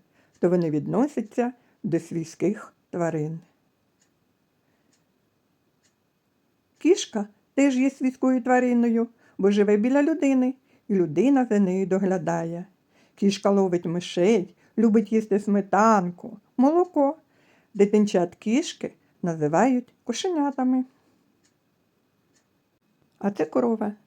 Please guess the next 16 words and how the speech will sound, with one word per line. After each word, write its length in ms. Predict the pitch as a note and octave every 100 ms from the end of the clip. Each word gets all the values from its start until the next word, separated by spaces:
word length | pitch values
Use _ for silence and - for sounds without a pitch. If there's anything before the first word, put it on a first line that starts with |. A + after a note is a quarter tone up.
| _ _ _
Вона 200 | G3+ F3+
дає 220 | E3+ E3+ F3
смачне 420 | E3+ E3+ G3+ F#3+
молоко, 480 | F#3 F#3+ - - - _ _ _ -
з 40 |
якого 280 | G3+ G3 F#3+
роблять 320 | F3 E3+ E3+
сметану, 640 | E3 D#3+ F3 A3 G#3 G3 G3 -
сир. 240 | G#3 G3+ - _ _ _ _ _ _
Корова 320 | - A#4+ C#4
любить 240 | F#3 F3 E3
пастися 460 | G3+ - F3+ -
у 80 | D#3+
лузі, 560 | D3 E3 A#3+ G#3+ G3 A3+ _ _ _ -
а 100 | F3
взимку 600 | D#3+ E3 B3+ A#3 -